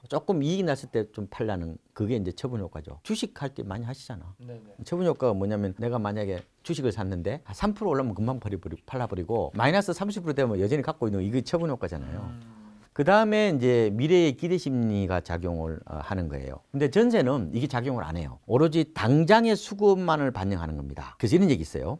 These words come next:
Speaker 1: 현재부터 미래까지 전체 구간의 수급을 반영하고 전세는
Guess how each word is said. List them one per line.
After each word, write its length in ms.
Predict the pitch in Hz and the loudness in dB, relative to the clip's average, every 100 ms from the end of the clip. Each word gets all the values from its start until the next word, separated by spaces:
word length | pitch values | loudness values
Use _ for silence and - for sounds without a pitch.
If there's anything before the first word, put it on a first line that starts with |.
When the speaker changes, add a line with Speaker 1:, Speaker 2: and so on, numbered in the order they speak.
| - | 4
Speaker 1:
현재부터 1040 | 202 247 247 262 226 170 - 190 180 - - _ | 6 8 8 4 4 -2 2 6 6 4 -2 _
미래까지 880 | 110 147 185 175 143 131 135 139 - | 0 4 6 6 2 2 0 -4 4
전체 500 | 208 254 269 - 220 | 8 8 6 6 6
구간의 480 | 190 170 165 156 135 | 6 2 0 2 0
수급을 360 | - 160 117 | 0 0 2
반영하고 580 | 98 90 87 71 71 - - | 2 -2 -2 -6 -10 -14 4
전세는 520 | 208 202 185 139 | 6 6 4 2